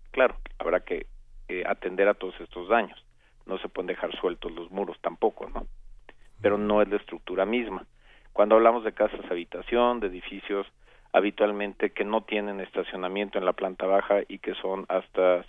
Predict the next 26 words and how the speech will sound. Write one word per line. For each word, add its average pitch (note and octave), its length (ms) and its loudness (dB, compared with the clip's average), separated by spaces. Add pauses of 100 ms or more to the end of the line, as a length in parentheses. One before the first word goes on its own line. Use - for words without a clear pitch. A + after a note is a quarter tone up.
cinco G2 280 -6
niveles, A2+ 460 0 (680)
eh, F#2+ 260 2
hablamos G2+ 380 2
también F#2 300 -4
de G2 40 -6
estructuras F#2+ 560 -2 (140)
con G2 160 -2
muros F#2+ 320 -4
de F2+ 80 -8
carga. F#2 360 -2 (680)
En G2+ 100 -8
ese G2 200 -6
caso, G#2+ 500 0
las, F#2 260 -2 (160)
los F2 300 -8
agrietamientos F2+ 800 -2
que D#2+ 140 -12
se D#2+ 100 -6
ven F2 160 -6
en F#2 80 -4
los A2+ 160 0
muros C#3 320 0 (480)
tienen G2 240 -2
características - 760 -4
diferentes, A#2+ 480 0